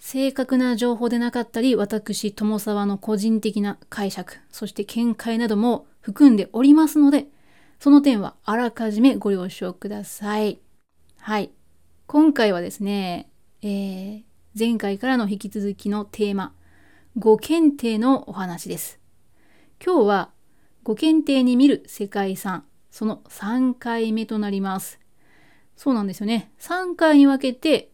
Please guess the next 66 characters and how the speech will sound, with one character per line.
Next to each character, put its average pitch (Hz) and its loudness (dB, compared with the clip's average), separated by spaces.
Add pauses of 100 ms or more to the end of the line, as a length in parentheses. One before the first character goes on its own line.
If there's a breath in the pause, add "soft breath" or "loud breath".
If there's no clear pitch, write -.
(100)
ご 214 0
紹 208 0
介 196 -6
し - -16
て 202 -2
お 208 -4
り 208 -2
ま 202 -2
す 202 -10
の 196 -6
で、 208 -2 (600 soft breath)
え 226 0
ー、 - 2
ま 311 6
だ 247 4
前 285 2
回 247 0
の 247 2
配 208 -2
信、 196 -8
前 226 -4
々 233 -4
回 214 -4
の 208 -4
配 220 -4
信 220 -6
聞 269 -6
い 269 -4
て 294 0
な 302 2
い 302 2
な 285 6
っ - -2
て 285 -4
い 285 0
う 277 -4
方 294 -8
は、 294 -2
そ 220 -4
ち - -8
ら 233 0
を 233 0
先 220 -6
に 233 -2
聞 220 -6
い 220 -10
て 226 -4
い - -8
た 220 -2
だ 254 -2
く 320 -2
と - 2
い 202 -2
い 196 -8
か 202 -6
な 226 -2
と - -6
い 190 -4
う - -6
ふ 202 -6
う - -4
に 185 -4
思 180 -6
い 180 -8
ま 208 -2
す。 - -10